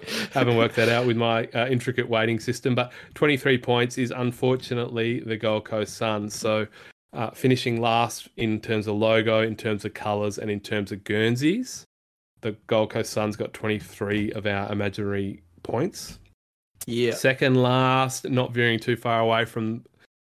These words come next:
Speaker 1: location, uh, the Carrara Koalas, the Brisbane Bears, got twenty-nine points. So, uh,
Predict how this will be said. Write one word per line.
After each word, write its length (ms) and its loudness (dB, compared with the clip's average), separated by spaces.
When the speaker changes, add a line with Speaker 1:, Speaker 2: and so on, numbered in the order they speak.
Speaker 1:
location, 1000 -2
uh, 240 -2
the 120 -10
Carrara 800 2
Koalas, 840 2
the 120 -4
Brisbane 360 0
Bears, 340 4
got 220 -6
twenty-nine 760 0
points. 480 -6
So, 420 -4
uh, 300 2